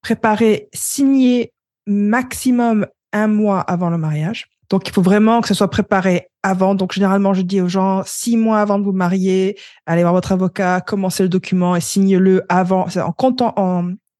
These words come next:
contemplation, donc en, en avance du mariage. On, on est en train de signer ce document parce qu'on sait qu'on va se marier à telle date.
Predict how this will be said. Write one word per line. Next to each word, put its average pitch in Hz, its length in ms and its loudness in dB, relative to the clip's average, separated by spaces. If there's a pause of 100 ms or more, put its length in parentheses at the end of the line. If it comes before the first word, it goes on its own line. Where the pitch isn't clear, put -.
contemplation, 196 580 2
donc 170 140 2 (160)
en, 170 520 -2
en 185 100 2
avance 208 380 2
du 185 100 0
mariage. 165 440 0
On, 185 240 0
on 185 120 4
est - 20 4
en 180 80 2
train 185 160 0
de 175 60 0 (100)
signer 240 180 -2
ce 202 100 -2
document 208 300 0
parce 190 220 -6
qu'on 190 100 -4
sait 220 160 -2
qu'on 196 120 -2
va 185 100 0
se - 100 -4
marier 185 280 0 (160)
à 208 80 -4
telle 190 260 -2
date. 156 320 -4